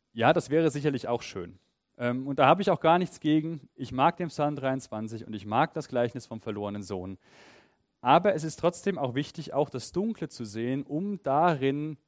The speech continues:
das Entscheidende kennenzulernen, nämlich, dass Gott ein gnädiger Gott ist. Gott ist vollkommen anders als wir. Und das wird im Buch Richter auch deutlich. Die Helden zeigen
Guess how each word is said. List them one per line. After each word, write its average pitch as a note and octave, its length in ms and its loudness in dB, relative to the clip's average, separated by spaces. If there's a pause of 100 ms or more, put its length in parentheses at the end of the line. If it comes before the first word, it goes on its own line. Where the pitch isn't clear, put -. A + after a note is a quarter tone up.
(280)
das C3 140 -12
Entscheidende C3+ 680 -2
kennenzulernen, F#2+ 760 -8
nämlich, A#2 320 -6
dass - 240 -14
Gott D3+ 280 -4
ein G#2+ 160 -10
gnädiger A#2 520 -4
Gott G2+ 220 -8
ist. F#2+ 200 -20
Gott C#3 160 -4
ist D3 140 -10
vollkommen D3 500 -6
anders C3+ 340 -4
als A#2 220 -10
wir. G2+ 260 -12 (680)
Und A#2+ 120 -12
das C3+ 160 -6
wird D3 160 -2
im C3 140 -6
Buch D3+ 360 -10 (180)
Richter C3 420 -8
auch A#2+ 200 -2
deutlich. - 560 -8 (500)
Die D#3+ 100 0
Helden G3+ 480 6
zeigen D3 640 2